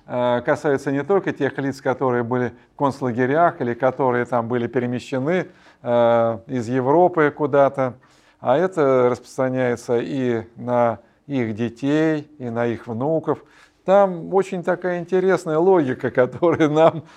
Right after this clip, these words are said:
<laughs> с трудом по-, понятна, но такая логика есть. Поэтому кто-то сказал, что,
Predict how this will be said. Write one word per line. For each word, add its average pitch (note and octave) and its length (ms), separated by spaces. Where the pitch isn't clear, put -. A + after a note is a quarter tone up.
<laughs> - 460
с - 80
трудом D#3 720
по-, C#3+ 200
понятна, C3 640
но B2 240
такая F#3 340
логика F3 340
есть. D3+ 280
Поэтому D#3+ 500
кто-то F3+ 460
сказал, E3+ 320
что, D#3+ 260